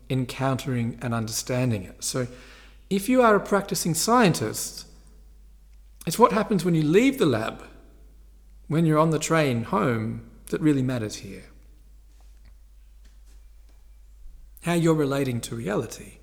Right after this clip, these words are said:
rather than the theories about reality that you're constructing. And roughly speaking, I think this is really the essential difference between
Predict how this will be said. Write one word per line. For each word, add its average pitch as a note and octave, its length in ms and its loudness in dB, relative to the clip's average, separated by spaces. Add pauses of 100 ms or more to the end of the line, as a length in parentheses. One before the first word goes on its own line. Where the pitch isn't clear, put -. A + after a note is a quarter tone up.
(400)
rather D3+ 320 2
than C3+ 160 -2
the B2+ 80 -4
theories C#3+ 600 2
about A#2 300 -4
reality A2 540 -8 (180)
that - 180 -8
you're G#2+ 320 -4 (140)
constructing. B2+ 640 -6 (1160)
And E3+ 100 0
roughly B3 300 2
speaking, D4+ 440 4
I D3+ 60 2
think F3 220 2
this F#3+ 180 2
is C#3+ 160 -4
really F#3 320 6
the C3+ 80 4
essential D3 400 0
difference - 400 0
between A#2 580 -4